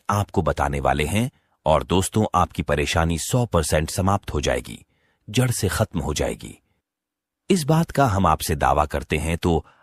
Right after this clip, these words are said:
आइए दोस्तों, वीडियो की शुरुआत करते हैं, लेकिन उससे पहले मां दुर्गा के सच्चे भक्त कमेंट में पूरे भक्तिभाव से माता को याद करते हुए "जय मां दुर्गा" अवश्य लिखें।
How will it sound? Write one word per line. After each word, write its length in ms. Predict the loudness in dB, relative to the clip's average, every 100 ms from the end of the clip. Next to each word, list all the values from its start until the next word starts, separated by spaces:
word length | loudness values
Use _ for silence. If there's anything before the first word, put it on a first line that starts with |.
| _
आइए 260 | 0 2 2
दोस्तों, 380 | 2 2 0 0
वीडियो 300 | 0 0 0
की 120 | -2
शुरुआत 460 | -2 2 2 2
करते 320 | 0 -4 -2 -4
हैं, 220 | -6 -10 _ _ _ -2
लेकिन 260 | 0 0 0
उससे 220 | 0 0
पहले 320 | 0 0 0
मां 300 | 2 2 2
दुर्गा 320 | 0 2 0
के 140 | 0 -4
सच्चे 420 | -4 -4 -2 -2
भक्त 280 | 0 -4 -2
कमेंट 440 | 0 2 2 0
में 160 | -4 -4 _ _ _
पूरे 240 | 0 0 2
भक्तिभाव 600 | 0 0 -2 2 2 2
से 180 | -2
माता 360 | 0 0 0 0
को 140 | 0
याद 300 | 2 4 4
करते 320 | 2 -2 0 -2
हुए 260 | 0 0
"जय 320 | 2 2 2
मां 260 | 4 2 2
दुर्गा" 340 | 0 2 2
अवश्य 480 | 2 2 0 0 -2
लिखें। 480 | -4 -8 -10 -12